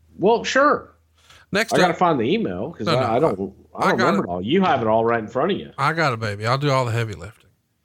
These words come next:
Speaker 1: Do it.
Speaker 2: Coming up next, eh, we've already talked about this, but I'm pretty excited about it. Survivor Series nineteen eighty-nine,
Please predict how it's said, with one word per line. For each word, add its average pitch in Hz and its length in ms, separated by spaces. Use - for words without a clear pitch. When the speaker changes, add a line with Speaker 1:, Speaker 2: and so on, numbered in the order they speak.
Speaker 1:
Do 214 200
it. 175 100
Speaker 2:
Coming 247 180
up 226 100
next, 151 600
eh, 127 220
we've 147 180
already 131 160
talked 104 280
about - 200
this, - 220
but - 180
I'm 170 160
pretty 147 160
excited 113 340
about 95 200
it. - 120
Survivor 220 380
Series 196 360
nineteen 165 320
eighty-nine, 120 720